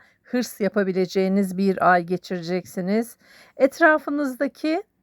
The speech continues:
beklemediğiniz insanlardan mesajlar alabilirsiniz. Geçmişle ilgili hayatınızdan çıkmış olan kişilerle ilgili daha çok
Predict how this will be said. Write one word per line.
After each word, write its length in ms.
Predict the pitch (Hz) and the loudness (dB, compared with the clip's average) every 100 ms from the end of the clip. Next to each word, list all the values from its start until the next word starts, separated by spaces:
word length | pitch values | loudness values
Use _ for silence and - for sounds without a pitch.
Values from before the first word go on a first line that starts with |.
| 226 | -10
beklemediğiniz 680 | - 311 339 320 311 285 | -2 0 2 0 0 0
insanlardan 800 | 285 285 - 262 254 247 220 240 | -2 -2 0 2 2 2 2 2
mesajlar 800 | 262 226 214 - 202 190 202 208 | 2 0 0 0 0 2 2 4
alabilirsiniz. 1080 | 190 180 196 180 180 214 - 208 202 202 180 | 4 2 0 0 -2 -2 -2 -2 0 -2 -2
Geçmişle 640 | 170 196 - 214 - 226 | -2 -2 -2 -2 0 0
ilgili 560 | 180 190 170 175 190 277 - _ _ | 2 0 0 2 2 2 -4 _ _
hayatınızdan 920 | 339 330 302 - 269 262 233 262 277 | -2 2 2 2 -2 0 0 0 0
çıkmış 640 | - 240 - 220 214 - | -2 -8 -6 -4 -4 -4
olan 320 | - 180 190 190 | 0 0 0 -2
kişilerle 640 | - - 190 185 180 165 | -4 -2 2 2 2 0
ilgili 340 | 160 156 160 | -2 -4 -2
daha 180 | 160 160 | 0 0
çok 240 | 151 - | -2 -4